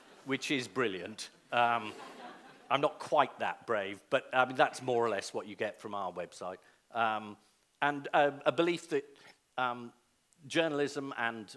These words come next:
uh, cartooning in particular, these are skills that work best in print and that you should pay for them. And it, it's not very much. Um, you know, we're two quid now, which is almost risible,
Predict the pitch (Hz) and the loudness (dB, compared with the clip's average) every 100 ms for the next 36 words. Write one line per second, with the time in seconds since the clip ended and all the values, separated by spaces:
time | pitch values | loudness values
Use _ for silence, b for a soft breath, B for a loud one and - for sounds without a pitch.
0 | - 107 95 98 - 120 117 - 123 117 | -6 -4 -4 -8 -8 -4 -4 -4 -6 -8
1 | 110 92 - 131 - 123 110 107 B B | -10 -12 -12 -12 -8 -4 -2 -4 B B
2 | 135 185 156 - 151 131 123 - 113 104 | -2 -2 -4 -4 -2 -2 -4 -8 -6 -8
3 | - 131 110 - 98 - 185 165 - - | -4 -2 -2 -6 -14 -6 -4 -4 -12 -20
4 | b b 135 131 131 123 - 127 127 - | b b -2 -2 -2 -4 -4 -10 -8 -8
5 | 123 - 147 143 90 85 _ b b b | -10 -8 -8 -8 -14 -18 _ b b b
6 | b 127 127 143 - 170 - 233 226 151 | b 0 0 -4 -10 -12 -6 -4 -4 -2
7 | 175 170 170 113 - - - - _ - | -2 0 0 0 -4 -14 -14 -16 _ 0
8 | 127 131 131 123 120 b b - 135 120 | 4 6 4 -2 -10 b b -4 -2 2
9 | 156 151 156 139 - 127 - 98 85 104 | 2 2 0 -2 0 0 -2 -10 -8 -10
10 | 113 - 117 - 143 143 117 110 104 - | -10 -12 -14 -12 -8 -6 -4 -4 -6 -12
11 | - - b b 127 143 123 113 - | -20 -20 b b -4 -4 -2 -8 -10